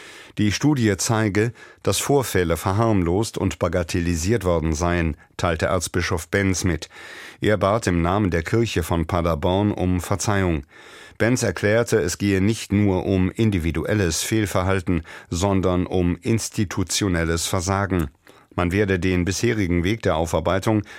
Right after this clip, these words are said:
kritisch mit den Erkenntnissen der Studie abgleichen. Dazu solle auch eine unabhängige Kommission beitragen. Im Erzbistum Paderborn haben in den Jahren neunzehnhunderteinundvierzig bis zweitausendzwei mehr Priester,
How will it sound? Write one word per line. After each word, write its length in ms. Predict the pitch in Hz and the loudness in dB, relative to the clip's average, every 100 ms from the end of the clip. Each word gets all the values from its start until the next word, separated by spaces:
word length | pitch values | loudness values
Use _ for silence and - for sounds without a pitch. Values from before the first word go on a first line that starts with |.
| - | -10
kritisch 500 | - 101 104 139 123 | -2 0 0 -2 0
mit 180 | 107 107 | 0 0
den 120 | 107 | 0
Erkenntnissen 600 | 104 101 123 127 90 107 | 0 0 -2 -2 -2 0
der 100 | 98 | 0
Studie 400 | 92 - 120 90 | -2 -2 -2 0
abgleichen. 640 | 85 104 - 90 73 - - - - - | 0 0 0 -2 -2 -6 -12 -16 -14 -2
Dazu 320 | 95 - 98 | -2 0 -2
solle 440 | 80 87 85 80 | 0 0 0 0
auch 240 | 87 90 87 | 0 0 0
eine 200 | 92 92 | 0 0
unabhängige 840 | - 110 90 92 90 90 80 85 | 0 0 0 0 0 0 0 -2
Kommission 560 | 78 92 90 - 92 82 | -2 -2 -2 -2 -2 0
beitragen. 600 | 80 80 85 82 78 69 - _ - - - - - - - | -2 -2 -2 -2 -2 -4 -8 _ -20 -20 -20 -20 -20 -20 -4
Im 120 | - | 0
Erzbistum 840 | 127 143 - 127 127 - 123 117 110 | 2 2 0 0 0 0 2 2 2
Paderborn 720 | 113 110 98 101 98 90 85 | 0 0 2 2 4 2 2
haben 280 | 101 95 95 | 2 2 0
in 120 | 90 | 0
den 200 | 90 92 | 0 2
Jahren 380 | 98 101 98 95 | 2 2 2 2
neunzehnhunderteinundvierzig 1400 | 95 90 95 92 90 87 - 107 131 120 107 92 104 - | 2 0 0 2 0 -2 -2 0 0 0 -2 -2 -4 -2
bis 220 | 101 - | -4 -4
zweitausendzwei 920 | - 104 98 87 85 82 - 95 104 - - | -2 0 0 -2 -2 -2 0 2 0 -2 -6
mehr 280 | 95 113 104 | 0 2 2
Priester, 600 | - - 104 - 95 87 | 0 -2 -2 0 0 0